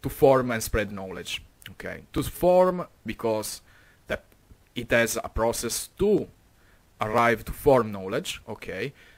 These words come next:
and to spread, because if, uh, it, let's say that i-, it forms knowledge, but that knowledge is not spread, I mean, it is not given to anybody, okay, that would not be, in this case, social epistemically relevant. So it's,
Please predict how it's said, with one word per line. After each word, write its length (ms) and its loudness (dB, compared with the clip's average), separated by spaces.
and 400 6
to 100 -6
spread, 540 4
because 340 2
if, 220 -2
uh, 180 0
it, 120 -8
let's 200 -2
say 220 2
that 220 0
i-, 180 -2
it 180 -4
forms 640 -4
knowledge, 480 0
but 160 -2
that 260 -6
knowledge 420 -4
is 140 -10
not 180 -6
spread, 380 -6
I 120 -2
mean, 260 -2
it 120 -6
is 100 -10
not 200 -2
given 240 -2
to 120 -2
anybody, 520 0
okay, 320 -6
that 280 0
would 160 0
not 340 -2
be, 180 -6
in 120 -6
this 220 -6
case, 260 -2
social 380 -2
epistemically 720 -10
relevant. 420 -10
So 160 -4
it's, 160 -8